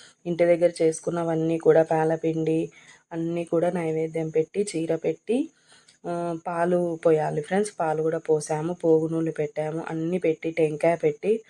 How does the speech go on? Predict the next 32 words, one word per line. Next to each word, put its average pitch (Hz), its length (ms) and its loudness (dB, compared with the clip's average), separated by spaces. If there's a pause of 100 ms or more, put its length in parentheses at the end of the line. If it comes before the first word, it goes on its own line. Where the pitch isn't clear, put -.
(280)
హారతి 160 340 -2
అయితే 156 280 6
ఇచ్చేసాం 156 600 2
ఫ్రెండ్స్. 190 380 -2
ఇక్కడ 170 200 2
చీర 165 360 2
పెట్టడం 151 420 -2
అయితే 202 240 0
కంప్లీట్ 160 440 2
అయిపోయిందనమాట. 143 800 -2 (1120)
నెక్స్ట్ 190 300 -4
మేము 185 180 2
ఇంటికి 175 320 0
వచ్చేసాం 160 500 -2
ఫ్రెండ్స్. 180 360 -2 (460)
మన 175 140 0
ఇంటి 170 340 -2
ఆడపడుచులు 160 640 -2
ఉంటారు 160 320 -4
కదా, 170 280 0
వాళ్ళతోనైతే 170 800 0
మనం 185 340 2
గడపని 165 360 0
క్లీ-, 165 420 -2
కడిగించుకోవాలి 160 840 -2
ఫ్రెండ్స్. 175 400 -6 (500)
వాళ్ళు 175 240 2
నోముకొని 175 480 0
వచ్చి 170 320 -2
మన 196 160 0
గడపనైతే 170 840 -2
కడిగి 220 520 -2